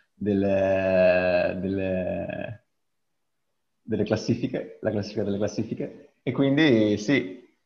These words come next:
diciamo, così come la classifica delle hit, anche il processo di integrazione europea è in costante evoluzione, per cui auspicando noi federalisti la, una sorta di rimescolamento delle istituzioni, la nascita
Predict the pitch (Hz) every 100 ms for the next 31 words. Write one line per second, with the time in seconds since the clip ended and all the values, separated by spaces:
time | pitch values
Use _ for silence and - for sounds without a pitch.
0 | _ _ 101 104 113 107 101 104 104 -
1 | 110 123 127 120 113 117 - 135 120 117
2 | 135 - - 110 107 110 107 104 104 107
3 | - 113 107 107 - 107 107 - 110 104
4 | 104 107 104 - 107 104 104 110 101 104
5 | 107 110 113 - 117 107 131 - - -
6 | _ _ - 110 - 110 113 110 104 104
7 | 101 101 101 98 101 110 - 120 - 110
8 | 113 107 107 104 104 107 104 101 104 104
9 | 107 - 107 95 95 92 95 92 95 -
10 | _ 104 104 98 95 92 92 92 - 107
11 | 101 104 98 110 113 110 - 113 113 110
12 | 110 107 104 - 120 - 120 110 98 95
13 | 101 104 - 101